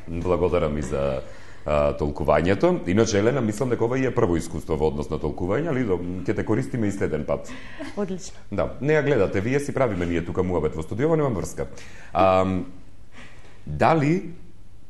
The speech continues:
Speaker 1: постои некаква хиерархија на ангели? Бидејќи бајките, легендите и религиите,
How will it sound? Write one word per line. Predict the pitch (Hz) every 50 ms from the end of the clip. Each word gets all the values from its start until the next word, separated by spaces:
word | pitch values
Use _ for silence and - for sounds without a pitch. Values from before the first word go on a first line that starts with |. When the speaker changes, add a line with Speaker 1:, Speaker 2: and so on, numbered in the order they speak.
| - - - - - - -
Speaker 1:
постои | - 113 120 - - - 143 139 120
некаква | 98 95 104 104 127 135 131 - 143 143
хиерархија | - - - 127 117 101 101 107 107 104 - - - - 90 85 85 82 76 73 - - - - - - - - - - - - - -
на | 82 90 87 80
ангели? | 78 73 69 62 60 62 60 60 58 - - - - -
Бидејќи | - 143 175 185 190 - 170 160 151 160 - - - - - - - - - - - - - - - - - - - - -
бајките, | 101 120 113 107 101 95 107 101 - 107 104
легендите | 104 104 87 95 104 98 95 95 101 98 101
и | 104 110
религиите, | 110 113 110 113 101 113 120 107 104 98 101 95 82